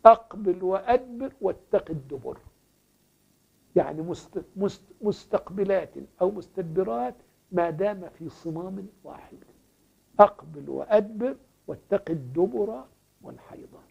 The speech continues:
السؤال الرابع، السؤال لا أدري إذا كان رقم صحيح أم لا: "هل الرجل الحق في راتب زوجته العاملة؟" سؤال جميل. وماذا لو كانت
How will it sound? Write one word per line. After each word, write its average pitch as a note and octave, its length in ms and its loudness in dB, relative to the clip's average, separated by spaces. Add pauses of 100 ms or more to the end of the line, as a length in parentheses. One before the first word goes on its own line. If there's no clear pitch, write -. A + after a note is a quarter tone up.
(880)
السؤال D#4+ 640 -2 (300)
الرابع، F3 640 -2 (340)
السؤال E3 480 -8 (100)
لا E3 180 -8
أدري D#3 360 -8
إذا D#3 140 -14
كان D#3 180 -8
رقم D#3 300 -4
صحيح D3+ 300 -10
أم C#3+ 100 -16
لا: G3 180 -4 (380)
"هل B3+ 240 2
الرجل A#3 280 2
الحق - 520 -4 (140)
في F3 120 2
راتب E3+ 400 2
زوجته C#3 480 -6
العاملة؟" C#3 480 -14 (320)
سؤال F#3+ 240 -2
جميل. A#3 300 -8 (1080)
وماذا B3+ 420 8
لو G#3+ 160 -2
كانت A3+ 300 -4